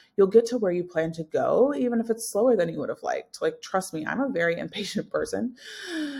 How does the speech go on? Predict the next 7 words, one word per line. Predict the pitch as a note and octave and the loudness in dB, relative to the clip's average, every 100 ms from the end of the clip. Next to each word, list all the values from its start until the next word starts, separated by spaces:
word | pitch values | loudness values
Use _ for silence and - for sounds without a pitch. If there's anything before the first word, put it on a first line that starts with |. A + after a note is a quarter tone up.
| C4 B3 A#3+ A3+ | -6 -6 -8 -2
Yeah, | - - - | 2 2 -2
so | - F3 | 2 4
I | F3+ | 4
don't | F3 - | 2 -2
like | - | -2
waiting. | - - C2 - - | -2 -2 -2 -6 -8
Um, | - F2+ F2 F2+ F2+ F2 | -6 -4 -4 -4 -6 -8